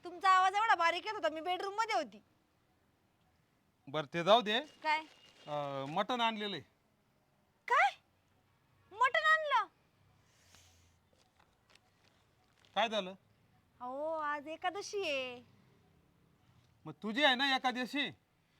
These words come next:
Speaker 1: अहो, पण तुम्हाला एवढं कळतं का? आता घरामध्ये मला उपवास असल्यावर मी ते मटण घरामध्ये करून देईन का तुम्हाला?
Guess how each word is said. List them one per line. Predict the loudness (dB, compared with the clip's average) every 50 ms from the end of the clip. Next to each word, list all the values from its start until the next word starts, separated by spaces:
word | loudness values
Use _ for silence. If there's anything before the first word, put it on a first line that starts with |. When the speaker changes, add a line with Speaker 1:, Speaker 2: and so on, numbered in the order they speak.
| _ _ _ _ -12
Speaker 1:
अहो, | -10 -8
पण | -8 -10 -10
तुम्हाला | -10 -8 -4 -2 -2 0 0
एवढं | -2 -2 -2
कळतं | -4 -2 -2 -4 -2 -2 -4 -4
का? | 0 2
आता | 2 4 4 2 0
घरामध्ये | 0 0 0 0 -2 -2 -6 -6
मला | -4 -2 4 4 4
उपवास | 4 4 0 -2 -4 -2 -2
असल्यावर | -4 -4 0 2 4 6 6 4 4
मी | 0 -6
ते | -10 -6
मटण | -4 -4 -2 -2 -2 -2
घरामध्ये | -2 -2 -2 -2 -4 -6 -10 -8
करून | -4 -4 -4 -4 -4 -6
देईन | -8 -10 -4
का | -4 -4
तुम्हाला? | -4 -4 -6 -6 -6 -4 -4 -6 -6